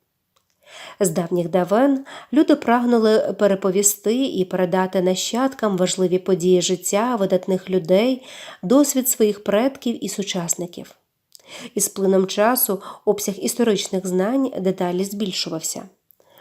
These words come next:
Оскільки людство постійно розвивалося,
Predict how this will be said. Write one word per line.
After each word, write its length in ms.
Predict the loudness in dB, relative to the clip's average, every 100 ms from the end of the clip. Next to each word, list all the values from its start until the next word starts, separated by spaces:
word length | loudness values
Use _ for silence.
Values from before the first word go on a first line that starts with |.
| -18 -14 -2
Оскільки 440 | 0 2 -2 0
людство 400 | 2 2 2 0
постійно 680 | 2 0 2 0 4 6 6
розвивалося, 800 | 4 2 2 2 0 -2 -4 -6